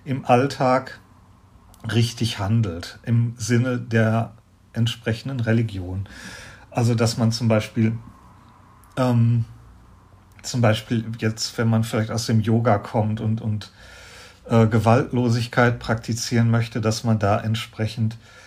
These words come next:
durch den Alltag geht und so wenig wie möglich Schaden an anderem Leben hinterlässt.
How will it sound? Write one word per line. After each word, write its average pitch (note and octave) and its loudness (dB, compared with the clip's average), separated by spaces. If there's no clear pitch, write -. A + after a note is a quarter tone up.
durch A#2+ 0
den B2 -4
Alltag A#2+ 2
geht A#2 0
und A#2 -2
so A#2 0
wenig A#2 0
wie A2+ 2
möglich G#2+ -2
Schaden A#2+ 0
an A2+ 0
anderem A2+ 2
Leben G#2 -2
hinterlässt. F#2 -6